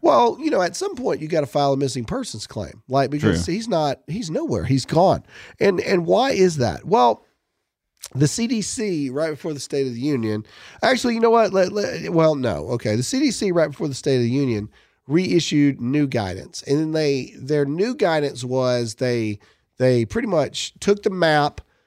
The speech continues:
Speaker 1: which two months ago was the entire United States was red,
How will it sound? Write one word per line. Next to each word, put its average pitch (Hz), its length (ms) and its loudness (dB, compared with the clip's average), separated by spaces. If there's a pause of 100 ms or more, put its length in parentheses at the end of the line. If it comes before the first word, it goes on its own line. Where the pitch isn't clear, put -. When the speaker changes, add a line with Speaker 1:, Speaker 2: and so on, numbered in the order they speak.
(140)
Speaker 1:
which 139 440 4 (220)
two 214 180 2
months 185 300 2
ago 131 260 4
was 120 240 2
the 120 100 2
entire 165 600 2
United 139 340 0
States 123 320 -2
was 98 140 -8
red, 85 500 -4